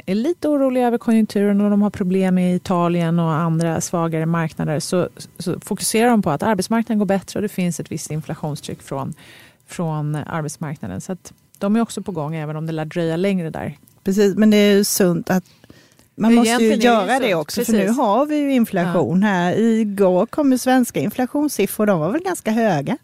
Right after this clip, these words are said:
Speaker 1: Ja, de var höga och högre än väntat. Och då såg vi också att, eh, då gick den svenska kronan på det. Och kronan har ju också varit ett, eh, ett råd från investerare här i veckan, att när det skakar så här så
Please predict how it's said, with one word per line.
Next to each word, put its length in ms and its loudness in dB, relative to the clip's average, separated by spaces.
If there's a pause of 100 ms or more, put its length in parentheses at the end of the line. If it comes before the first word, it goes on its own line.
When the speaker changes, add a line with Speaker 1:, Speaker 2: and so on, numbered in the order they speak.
Speaker 1:
Ja, 220 0
de 120 -2
var 80 0
höga 300 0
och 120 0
högre 300 0
än 120 -2
väntat. 400 -2
Och 80 -2
då 100 0
såg 280 0
vi 100 0
också 240 -4
att, 320 -8
eh, 60 -2 (340)
då 220 -2
gick 400 -4
den 160 -4
svenska 260 -6
kronan 400 -4
på 80 -10
det. 120 -2
Och 120 -2
kronan 340 0
har 100 4
ju 60 2
också 220 -4
varit 380 -2
ett, 360 -8 (460)
eh, 460 -2
ett 200 -2
råd 400 2
från 280 -6
investerare 500 -4
här 160 -4
i 60 -4
veckan, 340 -8
att 100 -6
när 160 0
det 60 -2
skakar 360 -10
så 120 -12
här 100 -8
så 140 -10